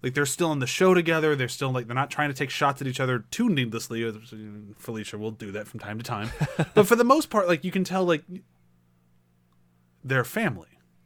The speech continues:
Speaker 2: Yeah, I was never too, like, I, I never asked myself this question during the movie of, "Why are you still in the vehicle with them?" Apart from, like, survival and all that. But, like, there are some movies where they're, these characters are together because the movie demands it.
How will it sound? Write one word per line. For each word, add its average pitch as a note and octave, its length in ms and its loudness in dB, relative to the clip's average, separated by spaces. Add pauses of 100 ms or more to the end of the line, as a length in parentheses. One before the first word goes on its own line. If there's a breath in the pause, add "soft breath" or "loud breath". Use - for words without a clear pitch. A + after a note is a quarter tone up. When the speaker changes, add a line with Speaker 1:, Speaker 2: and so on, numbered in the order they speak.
(140)
Speaker 2:
Yeah, A#2+ 380 -2 (140)
I D3+ 80 6
was F3 160 4
never E3 320 6
too, C#3+ 460 -2
like, C3+ 140 4
I, C#3 220 0
I - 20 2
never F3+ 200 6
asked C#3+ 200 4
myself C3 280 -2
this B2 120 -6
question A#2 460 -4
during B2 180 -2
the A2+ 60 -4
movie A2+ 220 -2
of, A2 160 -6 (300 loud breath)
"Why A#2 220 2
are F3 40 6
you F#3+ 160 2
still D#3+ 260 0
in C3+ 120 -6
the B2 80 -2
vehicle B2 380 -2
with A2 140 -8
them?" G#2+ 260 -10
Apart - 240 0
from, B2 100 -4
like, G#2+ 120 -8
survival A#2 420 -4
and A2 80 -6
all A2 120 -4
that. A2+ 160 -8
But, A#2+ 100 -4
like, B2 220 -2 (480 loud breath)
there F3+ 100 6
are F#3 40 4
some B3 140 4
movies D#3+ 300 6
where C3+ 300 6 (240)
they're, D3 260 4
these C3+ 220 -4
characters E3+ 320 2
are - 20 -8
together C3 320 2
because B2+ 260 -2
the B2 80 -4
movie B2+ 380 -2 (840)
demands C3 420 0
it. - 220 -12